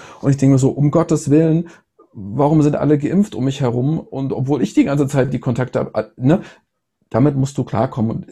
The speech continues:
das ist jetzt nur ein kleines Beispiel auf mich bezogen, aber das be-, betrifft ja ganz viele Bevölkerungsgruppen mit ganz vielen verschiedenen Szenarien. Und da fehlt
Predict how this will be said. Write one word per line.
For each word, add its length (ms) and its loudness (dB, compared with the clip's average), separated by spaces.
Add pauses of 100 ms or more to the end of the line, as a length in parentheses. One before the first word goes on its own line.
(160)
das 240 -6
ist 160 -4
jetzt 180 -4
nur 300 -4 (100)
ein 200 -8
kleines 320 -4
Beispiel 340 -2
auf 140 -6
mich 180 -2
bezogen, 460 -4 (340)
aber 400 -2
das 320 -2
be-, 640 -2
betrifft 640 -8
ja 80 0
ganz 240 -2
viele 280 -2
Bevölkerungsgruppen 920 -6
mit 140 -6
ganz 260 -4
vielen 640 -2
verschiedenen 1200 -4 (640)
Szenarien. 760 -2 (240)
Und 100 -4
da 140 2
fehlt 440 0